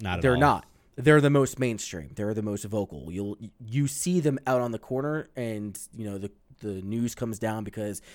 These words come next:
Speaker 2: it's free publicity.
Speaker 1: Yeah.
Speaker 2: They'll get views on their fucking shit.
Speaker 1: You know the daughter
Speaker 2: There are
Speaker 1: The,
Speaker 2: Go ahead.
Speaker 1: the daughter of that guy that created it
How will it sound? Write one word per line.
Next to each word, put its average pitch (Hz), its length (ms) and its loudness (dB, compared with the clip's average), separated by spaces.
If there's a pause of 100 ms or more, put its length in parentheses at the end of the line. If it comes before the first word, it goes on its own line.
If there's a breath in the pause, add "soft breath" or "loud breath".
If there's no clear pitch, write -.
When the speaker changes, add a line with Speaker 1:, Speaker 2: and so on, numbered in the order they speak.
(140 loud breath)
Speaker 2:
it's - 140 -4
free 165 200 0
publicity. 139 520 -2
Speaker 1:
Yeah. 87 260 -2
Speaker 2:
They'll 127 200 2
get 131 180 0
views 110 560 -2
on 104 180 -6
their 101 140 -6
fucking 95 320 -8
shit. 110 240 -6
Speaker 1:
You 165 100 8
know 240 140 4
the 202 120 4
daughter 131 420 8
Speaker 2:
There 156 240 10
are 127 560 8 (960)
Speaker 1:
The, 117 100 4
Speaker 2:
Go 117 120 2
ahead. 113 200 -4
Speaker 1:
the 139 100 8
daughter 139 520 6
of 120 280 2
that 120 260 4
guy 117 280 4
that 113 220 -2
created 101 460 0
it 131 220 -2